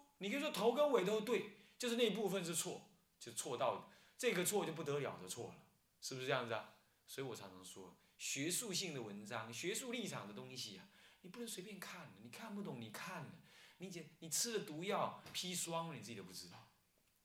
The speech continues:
看完了，你道业没增长啊，你还消减。这就是什么呢？执着这个文献主义，而且他很多的推论根本自己猜的，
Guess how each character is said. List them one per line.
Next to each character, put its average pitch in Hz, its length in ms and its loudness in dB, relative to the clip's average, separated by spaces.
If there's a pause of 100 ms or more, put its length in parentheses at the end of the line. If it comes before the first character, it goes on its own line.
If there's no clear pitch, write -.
(600)
看 202 280 2
完 135 220 8
了， 156 180 -2
你 127 160 -10
道 180 260 6
业 170 160 0
没 139 180 -2
增 156 240 -8
长 98 320 -4
啊， 90 220 -8
你 92 60 -14
还 101 60 -8
消 120 280 -4
减。 - 180 -12 (2250)
这 110 160 -8
就 104 80 -6
是 98 180 -6
什 - 100 -12
么 - 60 -16
呢？ - 120 -20 (440)
执 175 260 0
着 127 220 -2
这 127 80 -8
个 113 80 -10
文 107 260 -8
献 170 240 -2
主 101 120 -12 (100)
义， 98 160 -14 (560)
而 185 120 2
且 226 140 4
他 247 120 4
很 202 180 2
多 262 100 4
的 240 60 6
推 240 220 8
论 233 100 4
根 220 100 4
本 202 80 4
自 202 140 0
己 117 100 -6
猜 143 380 4
的， 113 100 -6